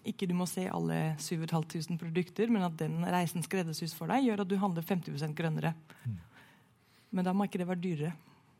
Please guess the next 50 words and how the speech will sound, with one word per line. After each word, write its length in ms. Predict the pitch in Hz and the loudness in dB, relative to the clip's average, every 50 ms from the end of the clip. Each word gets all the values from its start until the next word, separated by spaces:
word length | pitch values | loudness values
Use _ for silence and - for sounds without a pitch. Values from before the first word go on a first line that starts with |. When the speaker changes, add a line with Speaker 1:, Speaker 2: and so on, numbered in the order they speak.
| _ _ _ - - - - - - - | _ _ _ -20 -20 -20 -20 -16 -6 0
Speaker 2:
Men, 220 | 147 151 170 170 139 | 4 6 6 6 6
men, 260 | 151 156 156 156 151 | 4 4 6 6 6
eh, 500 | 151 151 151 147 147 143 143 139 135 - - | 6 6 6 6 6 6 4 4 2 0 -2
dette 300 | 127 131 147 135 - 143 | 0 0 0 0 2 4
med, 360 | 123 123 123 127 127 127 123 127 | 6 8 8 8 8 8 6 4
mm, 260 | 123 123 123 120 110 - - - - - - | 4 2 0 0 -2 -6 -8 -10 -10 -8 -6
eh, 300 | - 113 117 113 113 117 110 | -2 0 0 2 2 2 0
altså, 240 | 123 117 135 135 | 0 2 4 2
det 140 | 131 120 131 | 4 4 4
er 60 | 127 | 4
jo 40 | 117 | 4
ikke 160 | - - - - | 2 0 -2 2
alt, 440 | 123 113 104 101 - - _ - - | 2 2 2 0 -4 -12 _ -4 2
eh, 320 | 120 110 107 110 110 107 107 107 | 4 6 6 6 6 4 4 4
dere 180 | 113 110 107 | 4 4 4
gjør 160 | 107 107 110 | 4 4 4
sikkert. 240 | 104 - 113 113 165 | 2 2 0 0 2
Dere 220 | 147 127 120 120 123 120 120 | 4 6 8 8 8 6 6
er 60 | 120 | 4
ganske 300 | 120 107 92 - - 113 110 110 110 107 107 | 2 0 0 2 2 4 4 4 4 4 2
ferske, 380 | 104 - 117 - - 131 147 160 - | 2 0 0 0 2 2 2 2 0
som 280 | - - 156 135 131 123 | 0 0 2 2 2 0
funker. 560 | 123 - - 139 113 90 - - 107 113 - - - _ _ _ - - - - - - - _ _ - | -2 -4 -2 0 0 0 0 0 0 0 -2 -4 -12 _ _ _ -20 -20 -18 -18 -18 -18 -20 _ _ -6
Eh, 200 | 107 110 113 113 113 110 | -4 -2 -2 -2 -2 0
hvordan 320 | 123 135 131 139 147 160 156 | 0 2 4 4 4 4 2
klarer 300 | - 175 156 127 113 107 | 4 6 6 8 8 6
dere, 220 | 104 107 107 113 117 120 123 120 | 6 6 6 6 6 6 6 6
og 240 | 120 123 127 120 | 6 4 2 2
vi 100 | 123 123 127 | 0 -4 0
tar 140 | 127 160 160 147 | 2 2 2 2
et 60 | 139 160 170 170 165 | 0 -4 -6 -2 0
budskap 400 | 156 120 - - - 113 92 - | 0 0 2 2 0 0 0 0
som 100 | - 123 | 0 2
vi 60 | 120 | 4
har 160 | 120 120 120 | 4 4 4
vært 80 | - 131 | 4 2
inne 140 | 117 98 90 | 2 2 0
på, 140 | 85 - 107 101 - | 0 0 -2 -2 0
på 100 | 117 110 | -4 -2
før, 160 | - 107 104 | 0 0 0
som, 220 | - - 117 113 110 | 0 0 -2 -2 -2
som 460 | 101 - 117 117 117 113 113 107 104 | -2 -4 -2 -2 -2 -2 -4 -4 0
dere 140 | 110 120 123 | 0 2 2
har 80 | 123 120 | 2 2
måttet 240 | 117 - 123 - | 2 2 2 2
justere 480 | - 120 120 - - 113 98 95 98 98 | 2 0 0 2 4 4 4 6 4 4
underveis. 400 | 107 110 104 104 110 110 110 - - - - - - - | 4 4 4 6 4 4 2 0 -6 -10 -18 -20 -16 -10
Eh, 100 | - 120 | -4 -4
hvordan, 540 | 127 120 123 127 107 127 127 143 - 156 156 | -2 0 2 4 6 8 8 8 8 6 4
Speaker 1:
Ja. 80 | 151 | 4